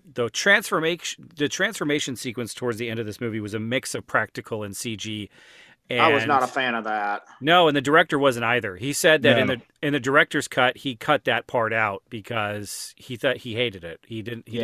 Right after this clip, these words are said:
Speaker 1: didn't like
Speaker 2: it
Speaker 1: it.
Speaker 2: was
Speaker 1: Um, so it will never be recognized as one of the best transformation sequences ever. Um, uh,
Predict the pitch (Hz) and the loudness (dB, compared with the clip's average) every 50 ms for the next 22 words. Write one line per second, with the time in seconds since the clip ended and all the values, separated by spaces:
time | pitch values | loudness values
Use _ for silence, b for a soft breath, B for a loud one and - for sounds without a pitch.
0 | 117 101 98 - 113 110 113 120 110 104 101 98 95 - - - - - - - | -4 -6 -6 -6 -6 -4 -4 -4 -4 -4 -6 -6 -8 -8 -10 -12 -12 -16 -20 -20
1 | b b b b b b b b b b b b b - 120 113 110 107 107 104 | b b b b b b b b b b b b b -4 -2 -2 0 0 -2 -2
2 | 104 104 107 - - 165 160 160 147 147 165 180 196 220 202 208 165 156 156 151 | -4 -6 -4 2 4 6 6 6 6 6 4 4 4 4 2 2 2 2 2 2
3 | - 151 135 135 131 117 110 113 117 135 123 110 107 123 127 123 - - - - | 2 0 2 2 2 0 0 -4 -4 -4 -4 -2 0 2 2 2 0 -4 -2 0
4 | 139 131 131 - - 123 120 117 113 - - 107 - - 117 101 - 104 95 - | 0 2 0 -2 -4 -4 -2 -2 -2 -4 -6 -8 -8 -10 -10 -10 -10 -12 -12 -12
5 | 110 95 95 107 101 98 90 90 85 82 - - _ 127 107 101 98 95 92 92 | -10 -8 -6 -6 -6 -6 -8 -10 -14 -16 -16 -16 _ -10 -8 -8 -8 -8 -8 -8
6 | 92 90 92 92 - _ b b b b b b b b b b b - - _ | -10 -12 -14 -18 -20 _ b b b b b b b b b b b -20 -20 _
7 | _ _ - 131 123 120 117 120 | _ _ -2 -2 0 0 0 -2